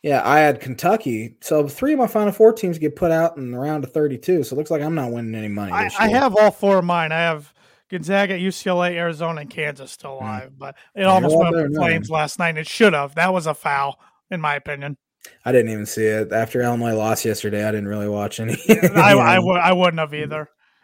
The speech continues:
Speaker 2: Um,
Speaker 1: Yeah.
Speaker 2: but I, I was,
Speaker 1: Um,
Speaker 2: my adrenaline was pumping, so I stayed up and watched the Arizona
Speaker 1: I
Speaker 2: game,
Speaker 1: bet.
Speaker 2: which it should have ended in regulation. That was a foul.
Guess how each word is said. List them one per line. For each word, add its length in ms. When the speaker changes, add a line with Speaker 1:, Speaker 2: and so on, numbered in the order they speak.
Speaker 2:
Um, 100
Speaker 1:
Yeah. 200
Speaker 2:
but 80
I, 360
I 40
was, 220
Speaker 1:
Um, 60
Speaker 2:
my 120
adrenaline 360
was 120
pumping, 340
so 120
I 60
stayed 240
up 140
and 80
watched 280
the 140
Arizona 360
Speaker 1:
I 20
Speaker 2:
game, 100
Speaker 1:
bet. 160
Speaker 2:
which 140
it 120
should 220
have 80
ended 120
in 80
regulation. 580
That 140
was 100
a 60
foul. 540